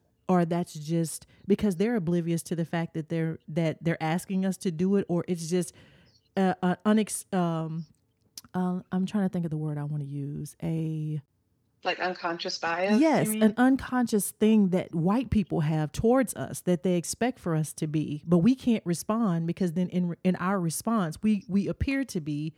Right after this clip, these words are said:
Speaker 1: angry.
Speaker 2: Yeah, I mean, I think there's, there's probably the outright racist who's doing it on purpose,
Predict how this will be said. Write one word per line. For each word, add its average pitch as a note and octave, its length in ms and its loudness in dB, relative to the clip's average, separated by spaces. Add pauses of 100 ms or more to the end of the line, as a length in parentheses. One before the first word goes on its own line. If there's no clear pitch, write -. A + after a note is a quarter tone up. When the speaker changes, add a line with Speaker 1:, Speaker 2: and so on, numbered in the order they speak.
(200)
Speaker 1:
angry. G#3 420 0 (1700)
Speaker 2:
Yeah, C4 320 2
I C4 100 2
mean, C4 360 4 (800)
I A#3 100 4
think D#4 300 -4
there's, A3+ 340 0 (260)
there's G3+ 220 2
probably F#3 560 2
the D#3 340 0 (300)
outright E3+ 420 -2
racist E3 600 -4
who's F3 220 -8
doing F#3 260 -2
it F3+ 120 0
on E3 180 -2
purpose, G#3 580 -4